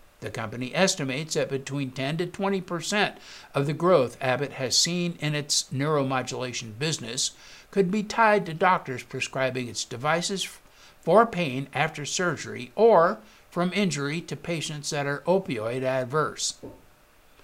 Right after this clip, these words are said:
Boston Scientific did not apply for the contest, but the company is investing heavily in its neuromodulation unit, which has its fastest growing segment in nearly twenty-three percent of the last quarter.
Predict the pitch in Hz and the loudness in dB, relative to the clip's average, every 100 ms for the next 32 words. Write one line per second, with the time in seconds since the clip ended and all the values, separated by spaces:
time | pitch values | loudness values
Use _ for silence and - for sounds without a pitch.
0 | - - - 110 110 - 127 131 165 165 | -20 -20 -8 -2 -2 -2 -4 0 0 0
1 | 220 220 190 170 156 165 147 175 214 131 | 0 0 -2 -2 -2 -2 0 2 4 2
2 | 127 - 147 127 131 117 - 147 123 117 | -2 0 0 0 -6 -10 -2 -2 -2 -6
3 | - - - - - - 170 - - - | -8 -8 -10 -20 -8 2 2 2 -8 -20
4 | - 117 - 113 110 139 143 131 143 135 | -10 -8 -4 -4 -4 -4 -2 -2 -2 -2
5 | 139 147 143 143 - - 208 175 110 107 | -2 -2 -6 -6 -12 2 4 4 -2 -8
6 | 104 123 - 139 143 139 135 123 127 120 | -10 -8 -6 -4 -2 0 0 -2 -4 -8
7 | 110 120 117 113 110 139 - - - - | -8 -8 -8 -8 -8 -10 -14 -20 -20 -20
8 | - 151 156 165 160 160 160 151 - - | -4 -2 0 0 2 2 0 -4 -6 0
9 | 170 170 - 170 147 - 147 127 120 123 | 2 2 0 0 -2 0 -2 -2 -4 -8
10 | 135 - - - - - - - - - | -10 -14 -20 -20 -20 -20 -20 -20 -6 0
11 | 175 160 151 175 165 165 185 180 160 - | 2 2 0 -2 0 0 0 0 -2 -4
12 | 185 208 185 - 190 175 139 139 - 160 | -2 0 -2 -4 -4 -4 -4 -6 -4 -2
13 | 143 110 117 117 110 117 - - - 135 | -2 -4 -6 -4 -4 -4 -6 -12 -10 -2
14 | 127 101 - | -2 -2 -12